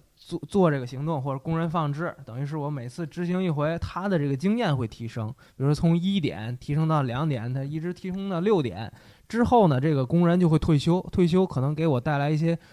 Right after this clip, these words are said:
荣誉方面或者一些经验方面的，所以说退休的工人也有一些分儿。然后我们去，呃，把这个，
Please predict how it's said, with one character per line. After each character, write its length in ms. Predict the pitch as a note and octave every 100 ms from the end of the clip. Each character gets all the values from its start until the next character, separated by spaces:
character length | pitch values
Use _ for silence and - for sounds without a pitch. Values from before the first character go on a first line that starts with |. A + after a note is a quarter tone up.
| -
荣 300 | - D3 F3+
誉 140 | G#3 E3+
方 160 | D#3
面 140 | D#3 C#3+
或 120 | E3+
者 60 | E3
一 60 |
些 120 | E3
经 220 | F3 G#3 A3
验 200 | G3 C#3+
方 160 | C#3
面 200 | C3 B2+
的， 180 | A2 G#2+
所 160 | - C#3
以 60 |
说 200 | C#3 D3 - _ _
退 180 | - G3
休 160 | F3+ G#3
的 100 | G3
工 220 | F3 F3
人 280 | D3+ C#3+ D3
也 120 | B2+
有 160 | C3+ A#2
一 60 |
些 160 | B2 C#3+
分 160 | C#3
儿。 140 | C#3+ D3 - - -
然 140 | D3+
后 120 | G3+
我 200 | E3 B2
们 100 | B2+
去， 280 | E3+ G3+ F3 D#3+ _ _ _ _ -
呃， 260 | C#3 C#3
把 240 | C3 A2+ B2+
这 140 | F#3
个， 300 | E3+ D3+ C3